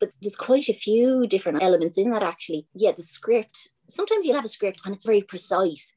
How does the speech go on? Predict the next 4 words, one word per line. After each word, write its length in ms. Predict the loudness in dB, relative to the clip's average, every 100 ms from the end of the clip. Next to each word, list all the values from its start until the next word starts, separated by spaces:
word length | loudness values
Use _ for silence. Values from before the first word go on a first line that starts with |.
| _ _ _ -4
It'll 220 | -2 -2
say, 640 | 0 2 4 4 2 -4 _ _ _ _ _ _ _ _
"The 80 | -8
shirt 380 | -6 -6 -8